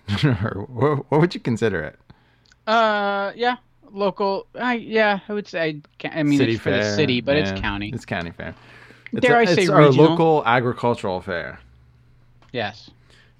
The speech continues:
Speaker 1: Uh, which is so, I used to, like, have disdain for, but in the last few
Speaker 2: It's
Speaker 1: years, I've
Speaker 2: my favorite thing in the world.
Speaker 1: Yeah, it is so charming.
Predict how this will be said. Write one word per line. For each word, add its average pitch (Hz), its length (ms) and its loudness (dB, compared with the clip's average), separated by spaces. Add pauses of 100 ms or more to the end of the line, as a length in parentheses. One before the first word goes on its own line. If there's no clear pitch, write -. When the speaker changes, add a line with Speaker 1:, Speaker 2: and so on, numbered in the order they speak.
Speaker 1:
Uh, 95 380 -2
which 120 540 -2 (300)
is 139 140 -6
so, 160 380 2 (540)
I 123 120 6
used 156 280 -2
to, 139 60 0
like, 123 180 2
have 107 220 0
disdain 104 460 -4
for, 120 400 0 (600)
but 127 100 2
in 120 80 0
the 120 60 0
last 107 260 2
few 120 80 -2
Speaker 2:
It's 117 80 0
Speaker 1:
years, 107 500 0 (120)
I've 107 220 4
Speaker 2:
my 127 120 -8
favorite 117 340 -14
thing 110 140 -10
in 104 60 -10
the 98 80 -12
world. 98 260 -8
Speaker 1:
Yeah, 107 320 4
it 113 140 -4
is 123 120 -2
so 131 260 0
charming. 127 840 0